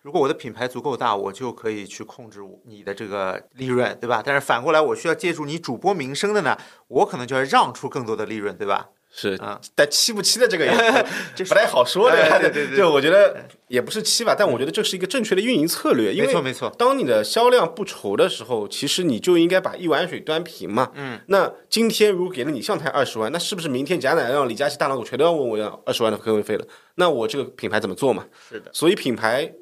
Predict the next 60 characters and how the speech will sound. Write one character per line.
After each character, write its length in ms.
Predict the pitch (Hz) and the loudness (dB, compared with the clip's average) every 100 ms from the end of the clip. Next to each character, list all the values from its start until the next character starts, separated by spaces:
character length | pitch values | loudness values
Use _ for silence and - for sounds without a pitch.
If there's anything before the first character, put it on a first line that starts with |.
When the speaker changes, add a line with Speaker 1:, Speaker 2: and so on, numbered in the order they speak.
| _ _ | _ _
Speaker 2:
来 140 | 117 107 | -4 -4
说， 160 | 127 | -4
对 120 | 123 151 | -6 -6
于 20 | |
他 100 | 165 | -4
们 80 | 156 | -2
来 80 | |
说， 240 | 104 110 107 - - | -4 -6 -8 -10 -4
一 60 | |
个 120 | 135 | -2
用 200 | 180 196 | 2 2
料 200 | 156 156 | 4 4
的 100 | 113 | 2
成 220 | - 117 156 | -4 -8 -6
本 100 | 110 | -6
要 80 | |
控 220 | 98 113 101 | -6 -6 -8
制， 80 | |
第 120 | - 165 | -2 0
二 80 | |
个 60 | 143 | 0
就 80 | 135 | -2
是 100 | - | -12
它 120 | - | -6
整 240 | 147 110 92 | -6 -6 -8
个 300 | 139 117 - - _ _ _ | -2 -2 -2 -14 _ _ _
分 160 | _ 185 | _ 4
销 100 | 196 | 4
的 60 | 180 | 2
价 160 | 220 | -4
盘 180 | - 190 | -6 -2
要 100 | 117 | -2
控 240 | - 104 | -2 -10
制。 220 | 95 - - _ _ _ _ _ _ | -14 -14 -18 _ _ _ _ _ _
今 180 | 208 202 | -2 -2
天 260 | 202 196 | -2 -2
你 100 | 143 | -2
收 160 | - 147 | -4 -2
了 100 | 131 | 0
二 100 | 123 | 0
十 80 | 113 | -2
万 80 | |
的 80 | 107 | -8
坑 160 | - 113 | -6 -2
位 80 | 107 | -2
费， 160 | 110 | -2
对 200 | 101 139 | -2 0
于 100 | 131 | 2
一 20 | |
个 160 | 127 123 | 2 0
第 380 | 110 - 165 190 | 0 -6 -4 -2
一 20 | |
场 220 | - 107 | -2 -6
的 60 | 90 | -6
直 100 | 92 | -8
播 160 | 139 | -6
来 100 | 98 | -6
说， 160 | 95 101 | -6 -10
就 140 | - | -6
很， 420 | - - 147 190 | -6 -2 -2 -2